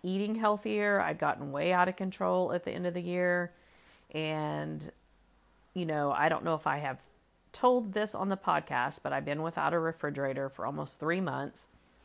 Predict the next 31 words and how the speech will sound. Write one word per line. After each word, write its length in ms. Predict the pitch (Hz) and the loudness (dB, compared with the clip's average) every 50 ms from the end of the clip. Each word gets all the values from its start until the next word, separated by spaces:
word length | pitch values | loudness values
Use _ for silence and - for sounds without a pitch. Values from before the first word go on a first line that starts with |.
| - - - - _ _ - | -20 -20 -20 -20 _ _ -6
And 520 | - 170 180 175 170 175 175 170 160 165 | -2 0 0 0 0 0 -2 -2 -2 -2
the 80 | 165 170 | -4 2
finances, 600 | - 220 220 226 233 233 240 233 - 208 196 202 | 6 6 6 6 4 2 0 0 -2 -2 -2 -2
because 380 | 185 175 - 185 165 165 165 | -4 -2 2 2 2 2 2
of 120 | 165 151 - | 0 -2 -2
the 80 | 151 | -2
slow 280 | - - - 156 160 160 | -4 0 2 2 2 2
season, 400 | 160 - 156 147 143 147 143 143 | 2 0 -2 -2 -2 -2 -2 -2
wasn't 320 | 143 151 165 165 - - | -2 0 0 -2 -4 -2
really 180 | 147 147 151 151 | -2 0 0 0
where 160 | 147 143 139 | 2 0 0
I 100 | 139 139 | 0 -2
could 180 | - - 143 - | -2 -6 -6 -4
go 120 | 131 131 | -4 -6
purchase 480 | 127 - - 254 269 269 - - - - | -2 0 0 0 0 0 -6 -10 -8 -6
one. 300 | - 135 135 139 147 156 156 - - - - - - - - - - - - - - - - | -6 -4 -4 -4 -6 -6 -8 -14 -20 -20 -20 -20 -20 -20 -20 -20 -20 -20 -20 -20 -20 -6 -2
And 160 | 170 180 180 | 0 2 2
a 40 | 180 | 2
friend 320 | 175 - 175 175 185 202 | 2 2 2 2 2 0
told 220 | 196 202 180 175 165 | 0 0 0 2 2
me 140 | 165 165 | 0 0
that 180 | 165 165 - 151 | 0 0 0 -2
she 160 | - - 151 | -2 -4 -4
was, 460 | 147 147 151 147 143 143 147 - - - | -2 0 0 0 0 0 -2 -6 -8 -10
uh, 340 | - 143 135 131 117 110 131 151 147 - _ - | -10 -10 -8 -8 -10 -10 -12 -12 -14 -16 _ -6
gonna 120 | 160 160 | -4 -2
possibly 400 | 165 - 165 180 - - 151 156 | 2 2 2 2 2 0 -2 -2
have 260 | 156 160 147 143 143 | 0 0 0 0 0
one 440 | 143 135 139 135 135 139 147 170 170 - | -2 -4 -4 -4 -4 -4 -6 -8 -6 -6
available. 720 | 143 147 143 143 135 135 135 135 135 131 135 147 165 - - | -4 0 0 0 0 0 -2 -4 -4 -2 -2 0 -2 -2 -4
And 520 | - 143 143 143 143 139 139 139 135 - | -6 -8 -6 -6 -6 -6 -6 -8 -10 -12